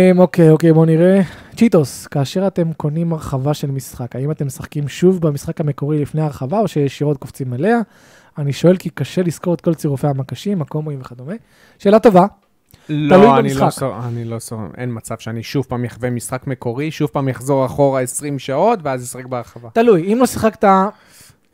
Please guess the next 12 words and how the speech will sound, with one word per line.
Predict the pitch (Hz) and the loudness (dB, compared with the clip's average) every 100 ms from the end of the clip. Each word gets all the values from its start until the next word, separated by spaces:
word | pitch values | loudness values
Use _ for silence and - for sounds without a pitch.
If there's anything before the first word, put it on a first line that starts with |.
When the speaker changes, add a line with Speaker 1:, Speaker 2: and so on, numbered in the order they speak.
| 226 | -6
Speaker 2:
ביושוק, | 139 135 170 | 0 0 0
Speaker 1:
שיחקת | - 196 | 0 4
באלן | 196 196 | 6 6
Speaker 2:
נגיד. | 180 | 4
Speaker 1:
וייק, | 160 127 - _ _ 180 | 2 0 -8 _ _ -10
נו, | 165 117 | -8 -6
Speaker 2:
Mhm. | 127 | -6
Speaker 1:
אוקיי, | 165 127 123 | -6 -6 2
ביושוק | 170 165 156 | 4 4 0
הראשון | 139 127 123 110 | -6 -8 -12 -20
עכשיו. | - 107 113 _ | -20 -18 -20 _
Speaker 2:
לא. | - | -20